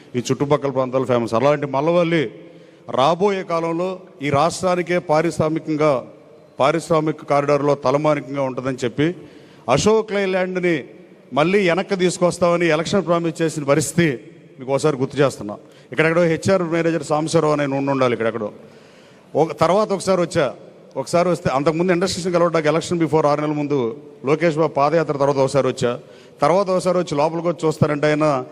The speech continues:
పర్మిషన్ కావాలి సార్ అని చెప్పండి. నేను చెప్పా, "బాస్, ఎట్టి పరిస్థితుల్లో మీ అశోక్ లేలాండ్ ఓపెన్ అవుతుంది, రాబోయేది మా ప్రభుత్వమే, లోకేష్ బాబుని తీసుకొచ్చి ఈ ప్రభుత్వాన్ని ఓపెన్ చేయి." ఇది అతిశయోక్తి కాదు. Go ahead and check with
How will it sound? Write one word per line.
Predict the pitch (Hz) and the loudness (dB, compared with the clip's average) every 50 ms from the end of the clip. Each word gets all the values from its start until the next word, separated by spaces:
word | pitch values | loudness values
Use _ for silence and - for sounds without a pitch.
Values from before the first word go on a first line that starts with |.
| - - - - - - - - - - - - - | -16 -20 -20 -20 -20 -20 -20 -20 -20 -20 -10 -2 0
పర్మిషన్ | 131 143 156 175 147 160 160 156 | 2 2 2 2 2 2 2 2
కావాలి | 151 151 147 139 127 | 2 2 2 2 2
సార్ | 139 131 135 | 0 -2 -2
అని | 135 127 | -2 -4
చెప్పండి. | 123 117 - 120 123 127 | -4 -4 -2 -2 -2 0
నేను | 123 131 | 2 0
చెప్పా, | 127 127 - 139 110 98 - - - - - - - - - - | 2 2 2 0 0 0 -4 -14 -20 -20 -20 -20 -20 -20 -6 0
"బాస్, | 123 139 151 143 | 0 2 2 2
ఎట్టి | 147 139 - 160 | 0 -2 -2 0
పరిస్థితుల్లో | 147 165 165 - - - 156 165 170 | 0 0 0 0 -2 -4 -2 -2 0
మీ | 156 147 139 | 2 2 2
అశోక్ | 135 131 - 151 147 151 | 2 2 0 0 0 0
లేలాండ్ | 156 151 147 143 131 | 0 2 2 2 2
ఓపెన్ | 135 139 131 139 143 | 2 0 0 -2 -2
అవుతుంది, | 135 131 120 135 147 156 | -2 -2 -2 -4 -2 0
రాబోయేది | 131 127 135 131 139 147 143 135 127 | 2 2 2 2 2 2 2 2 2
మా | 123 123 131 | 0 0 0
ప్రభుత్వమే, | 131 131 135 127 127 - 135 143 143 | -2 -2 -4 -4 -4 -4 -4 -4 -2
లోకేష్ | 127 135 143 143 147 156 156 135 143 | 0 2 2 2 2 2 0 0 0
బాబుని | 147 147 143 143 143 | 0 0 0 0 0
తీసుకొచ్చి | 139 143 139 - 151 139 - - 135 | 0 -2 0 0 0 0 2 2 0
ఈ | |
ప్రభుత్వాన్ని | 127 127 123 131 143 143 - 147 139 135 131 | 0 2 2 2 2 2 2 0 0 2 2
ఓపెన్ | 127 127 - 139 135 | 0 0 0 -2 -4
చేయి." | 131 131 151 151 | -2 0 0 2
ఇది | 135 131 | 2 2
అతిశయోక్తి | 131 156 143 139 - 135 202 196 165 - 147 | 2 2 2 0 2 2 2 2 2 0 -2
కాదు. | 151 151 135 120 | -2 -2 -2 0
Go | 117 160 202 | 0 2 2
ahead | 226 220 233 | 2 2 0
and | 233 185 | -2 -2
check | - 214 214 214 | -2 -2 -2 -2
with | 196 202 | -4 -4